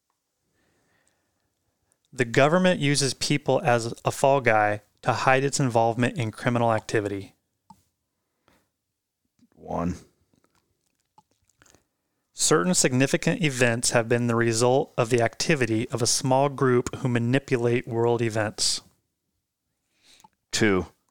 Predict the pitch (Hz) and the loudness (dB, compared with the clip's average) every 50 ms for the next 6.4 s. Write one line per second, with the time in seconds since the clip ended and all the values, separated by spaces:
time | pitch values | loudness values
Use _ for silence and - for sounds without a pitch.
0 | _ _ - 101 - - 101 101 101 101 98 98 101 95 87 95 90 90 92 92 | _ _ -4 -2 0 2 2 4 4 2 2 2 2 2 2 2 2 2 4 4
1 | 92 90 87 82 - 101 87 85 92 87 85 87 85 85 - - _ _ _ _ | 4 2 0 0 0 -2 -2 0 -2 -4 -2 -2 -2 -2 -4 -6 _ _ _ _
2 | _ _ _ _ _ _ _ _ _ - - - - 147 156 175 180 175 175 175 | _ _ _ _ _ _ _ _ _ 0 0 2 2 2 2 2 0 2 4 4
3 | 170 165 - - 160 147 147 139 - - 143 135 131 127 131 131 135 127 143 127 | 4 2 2 2 2 2 2 2 2 2 4 4 4 2 2 0 0 0 -2 -2
4 | 120 117 123 131 135 127 120 110 107 110 107 - - - 117 113 107 - - - | 0 0 0 2 2 2 0 0 0 -2 -4 -4 -2 0 0 0 0 -4 -4 -2
5 | 139 135 139 143 151 160 156 151 - 165 139 127 117 - - - - 156 147 135 | 0 0 2 2 0 0 -2 -2 0 0 0 2 2 0 0 0 2 2 2 2
6 | 123 110 110 107 110 110 - - | 2 0 -2 -4 -4 -6 -8 -10